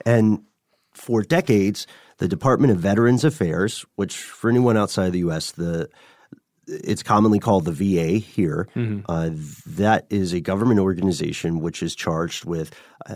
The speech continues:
Speaker 1: health care, psychological care, job assistance, or employment assistance, I guess, uh, for veterans after they return from a conflict. And it's,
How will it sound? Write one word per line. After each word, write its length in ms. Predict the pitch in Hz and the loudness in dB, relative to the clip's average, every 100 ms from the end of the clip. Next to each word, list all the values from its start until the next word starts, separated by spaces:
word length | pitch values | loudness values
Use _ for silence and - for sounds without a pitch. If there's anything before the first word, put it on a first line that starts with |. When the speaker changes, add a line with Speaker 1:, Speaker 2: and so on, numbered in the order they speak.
| - | -6
Speaker 1:
health 360 | - 160 - | 2 2 2
care, 520 | - 147 143 139 135 | 2 4 6 4 2
psychological 880 | 123 - 120 113 107 110 113 - 113 | 0 0 0 2 4 4 4 0 -4
care, 560 | 104 110 104 101 104 92 117 90 90 | -2 0 2 4 2 0 -6 -10 -12
job 580 | 80 104 104 107 107 104 - | -2 2 6 6 4 2 0
assistance, 840 | 104 - 110 - 107 101 - - | -2 0 -2 0 0 0 0 -6
or 120 | - 95 | -2 0
employment 460 | 87 117 101 101 | 0 2 2 4
assistance, 460 | 95 - 95 90 85 | 2 -2 -4 -4 -4
I 60 | |
guess, 240 | 98 98 - - - - - - | 0 0 -2 -10 -20 -20 -16 -6
uh, 280 | - 87 69 - | -2 0 -2 -6
for 560 | - - 160 123 101 95 _ - | -12 -2 4 6 6 2 _ -2
veterans 680 | 104 151 101 85 90 - - _ _ | 2 4 4 2 0 -4 -12 _ _
after 320 | 95 107 - 117 | 0 0 2 4
they 120 | 107 | 4
return 520 | 104 - 95 87 87 | 2 0 0 0 0
from 240 | 80 87 | -2 -4
a 60 | 82 | -4
conflict. 640 | - 85 69 - - - - _ _ _ - - _ _ - | -2 -4 -4 -8 -14 -18 -20 _ _ _ -20 -20 _ _ -2
And 520 | 110 110 107 110 - - _ _ | 2 4 4 0 -4 -12 _ _
it's, 640 | 113 104 - - - - | 0 0 -4 -8 -8 -10